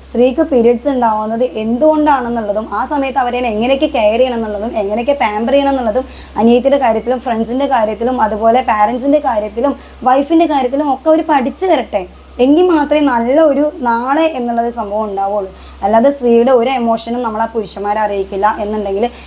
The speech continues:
പെട്ടെന്ന് കല്യാണം കഴിച്ച് വരുന്നൊരു കുട്ടീനെ സംബന്ധിച്ചിടത്തോളം അവൾ ഒരുപാട് സഫർ ചെയ്യേണ്ടി വരും. ഓക്കെ, അപ്പോൾ എല്ലാവരും അതിനെ ആ ഒരു രീതിയിൽ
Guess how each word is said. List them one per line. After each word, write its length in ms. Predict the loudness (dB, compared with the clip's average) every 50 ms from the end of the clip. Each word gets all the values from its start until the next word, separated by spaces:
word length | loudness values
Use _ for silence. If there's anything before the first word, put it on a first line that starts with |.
| -18 -4 -4
പെട്ടെന്ന് 300 | -4 -2 2 2 2 4
കല്യാണം 380 | 4 2 2 2 0 0 -2 -2
കഴിച്ച് 220 | -2 -4 -2 -2
വരുന്നൊരു 340 | -2 -2 -2 -2 -2 -2 -2
കുട്ടീനെ 380 | -2 -4 -6 -6 -6 -6 -4
സംബന്ധിച്ചിടത്തോളം 640 | -4 -4 -6 -6 -8 -10 -10 -6 -4 -4 -4 -2 0
അവൾ 120 | 2 2 2
ഒരുപാട് 320 | 2 2 0 0 0 0
സഫർ 320 | 0 -2 -4 -4 -2 -2
ചെയ്യേണ്ടി 280 | 0 0 0 2 2 2
വരും. 200 | 2 2 -2 -6 -10 -14 -20 -20 -20 -20 -20 -20 -12 -2 -2
ഓക്കെ, 160 | 0 2 2
അപ്പോൾ 280 | 2 2 0 0 0 0
എല്ലാവരും 640 | 0 0 0 0 0 0 2 2 2 2 2 2
അതിനെ 220 | 0 0 0 0 -2
ആ 180 | 0 2 2
ഒരു 140 | 2 2 2
രീതിയിൽ 400 | 2 0 0 0 -2 -2 -4 -2